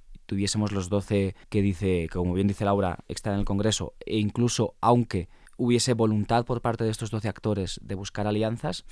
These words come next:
es que realmente las, mm, las, la aritmética en el Congreso ahora mismo es difícil. No es tan difícil como en España, que llevamos un año intentando formar gobierno, pero digamos que no,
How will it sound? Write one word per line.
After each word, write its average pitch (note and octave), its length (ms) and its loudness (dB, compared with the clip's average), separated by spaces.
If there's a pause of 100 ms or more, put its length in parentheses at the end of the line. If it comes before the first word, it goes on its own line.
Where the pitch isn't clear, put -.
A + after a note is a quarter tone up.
(180)
es - 80 -10
que - 120 -6
realmente G#2 580 2
las, F2 340 -2
mm, F2+ 360 -2 (240)
las, - 260 -4
la A2 140 0
aritmética G#2+ 580 2
en A#2 60 6
el A#2 100 4
Congreso G#2 640 0
ahora G2+ 180 -2
mismo G#2 240 0
es G2 60 -2
difícil. G2 320 -2
No A#2 60 4
es C3+ 60 2
tan G#3 120 6
difícil F#3 260 6
como D#3 160 4
en C#3 60 4
España, C3+ 400 4
que G#2+ 120 2
llevamos G2 280 4
un A#2+ 80 4
año A#2 60 4
intentando A2 340 4
formar G#2+ 240 6
gobierno, G#2 400 6
pero G#2+ 160 6
digamos G2+ 300 6
que G#2 120 0
no, G2 180 2